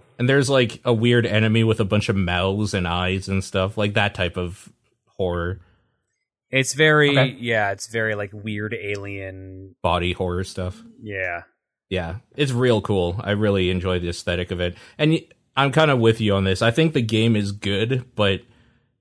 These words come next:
Speaker 1: a few technical limitations, probably because it's, I'm guessing one or two dudes making it, 'cause it's pretty small. Um, I think hold it back from real greatness is the problem.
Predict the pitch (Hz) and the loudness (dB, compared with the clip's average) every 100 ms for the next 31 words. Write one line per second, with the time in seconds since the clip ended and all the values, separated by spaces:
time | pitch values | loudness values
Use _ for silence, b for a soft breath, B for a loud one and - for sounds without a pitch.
0 | _ 117 - 117 127 131 123 117 - 123 | _ -4 -2 0 2 2 2 2 0 -2
1 | 117 117 107 110 107 104 104 101 101 113 | 2 0 2 2 4 2 2 0 2 0
2 | - 170 247 226 160 123 123 120 117 - | 4 2 4 2 2 2 4 2 -2 -12
3 | _ _ - 117 110 117 - 117 95 92 | _ _ 0 0 4 2 4 2 2 2
4 | 104 98 - 101 87 87 101 90 90 85 | 2 0 -2 -4 -2 -2 -2 -4 -4 -4
5 | - 117 117 127 - 101 90 90 - 113 | -2 0 0 -2 -6 -8 -8 -12 -8 -6
6 | 95 87 78 - 101 98 82 85 b b | -4 -6 -10 -8 -4 -2 -4 -8 b b
7 | b b b - 90 92 87 82 87 _ | b b b -6 -2 -2 -2 -4 -8 _
8 | _ - 110 117 - 104 95 87 92 90 | _ -6 0 0 2 0 0 0 0 0
9 | 101 92 92 87 82 85 87 95 90 - | -4 -2 -2 -2 -4 -6 -4 -6 -8 -10
10 | - _ 107 - 104 107 101 104 107 | -16 _ -12 -10 -8 -4 -2 -2 -4